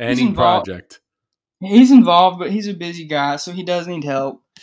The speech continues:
Speaker 1: Um, so if you're in Sacramento, for sure, Chewy, Chewy's looking for some help to, you know, he's got a family and, you know, a job and all that. So, you know, and it's, and it's, and it's gonna be a tall task.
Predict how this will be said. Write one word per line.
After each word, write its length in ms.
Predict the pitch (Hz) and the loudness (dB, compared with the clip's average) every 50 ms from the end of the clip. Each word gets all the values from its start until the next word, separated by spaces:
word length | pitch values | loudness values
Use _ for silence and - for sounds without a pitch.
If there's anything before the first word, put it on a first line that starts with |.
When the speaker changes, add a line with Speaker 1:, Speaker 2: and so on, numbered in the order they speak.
| _ - - _ - 143 | _ -20 -20 _ -8 -4
Speaker 1:
Um, 520 | 151 147 151 151 147 143 139 135 135 135 | -2 0 0 0 0 0 0 -2 -4 -8
so 180 | - - 151 151 | -8 -6 -6 -6
if 100 | 151 170 | -6 -8
you're 140 | 170 175 | -10 -10
in 80 | 185 180 | -10 -10
Sacramento, 600 | 180 - 160 156 156 - 143 143 143 143 139 139 | -10 -8 -8 -10 -8 -8 -8 -6 -6 -6 -8 -8
for 120 | 143 147 | -10 -12
sure, 360 | 143 - - 147 143 143 143 139 | -14 -12 -10 -10 -10 -10 -10 -12
Chewy, 380 | - - 143 143 143 143 143 | -12 -10 -8 -8 -6 -8 -8
Chewy's 420 | 127 - - - 147 151 156 156 147 | -10 -12 -12 -10 -8 -8 -8 -8 -8
looking 320 | 160 160 156 156 147 139 | -10 -10 -10 -10 -10 -10
for 120 | 156 151 147 | -10 -10 -10
some 180 | - 143 139 | -10 -10 -10
help 320 | 139 135 135 135 131 - _ | -10 -10 -10 -10 -12 -14 _
to, 320 | - 143 135 135 135 135 - | -12 -12 -10 -10 -10 -12 -12
you 100 | - 143 | -10 -10
know, 180 | 135 135 135 139 | -8 -8 -8 -8
he's 160 | 151 156 156 | -10 -10 -8
got 140 | - 151 143 | -6 -6 -6
a 40 | 143 | -6
family 640 | - - 143 143 139 135 135 139 139 139 139 135 139 | -8 -6 -6 -4 -4 -4 -4 -4 -4 -4 -4 -6 -6
and, 220 | 135 131 131 131 143 | -6 -8 -8 -8 -8
you 100 | 139 131 | -10 -8
know, 140 | 135 131 131 | -8 -8 -10
a 40 | 131 | -10
job 340 | 139 - 123 120 127 127 147 | -10 -10 -8 -8 -8 -8 -8
and 100 | 139 139 | -10 -10
all 120 | 139 135 | -10 -10
that. 260 | 127 127 135 135 135 135 | -10 -10 -10 -12 -12 -14
So, 340 | - - 127 - - 143 _ _ _ _ _ _ _ _ _ _ | -16 -16 -14 -14 -16 -16 _ _ _ _ _ _ _ _ _ _
you 100 | - 139 | -10 -8
know, 240 | 135 135 139 135 127 | -6 -6 -6 -8 -6
and 160 | - 143 143 | -6 -4 -4
it's, 200 | 147 147 147 - | -2 -4 -4 -6
and 140 | - 151 151 | -6 -4 -4
it's, 280 | 147 143 139 139 - - | -2 -4 -4 -6 -10 -8
and 120 | 156 147 147 | -6 -4 -4
it's 160 | 143 143 - | -6 -6 -8
gonna 160 | 175 180 190 | -10 -8 -8
be 100 | 190 180 | -8 -10
a 60 | 175 | -10
tall 240 | - - 143 147 147 | -10 -10 -8 -8 -8
task. 500 | - - 131 131 131 131 139 - - | -10 -12 -12 -10 -8 -8 -10 -12 -16